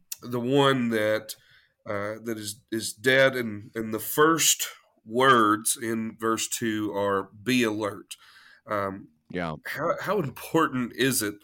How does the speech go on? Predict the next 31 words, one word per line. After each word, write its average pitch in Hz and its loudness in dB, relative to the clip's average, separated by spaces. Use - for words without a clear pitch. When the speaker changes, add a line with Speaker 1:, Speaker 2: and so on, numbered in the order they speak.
Speaker 1:
um, 101 2
that 120 0
we're 131 4
alert 120 4
all 120 4
the 110 0
time? 107 0
Wednesday 139 0
night 113 2
at, 104 -2
at 98 -8
church, - -2
we, 131 -2
we 120 -6
actually 117 -6
talked 120 -4
a 104 -2
lot 104 2
of, 92 -4
about 110 0
this. 95 -4
Um, 101 -2
we, 120 -6
we 110 -4
talked 131 -4
about 120 -2
how 123 2
important 113 -4
it 101 -6
is 107 -4
to 110 -4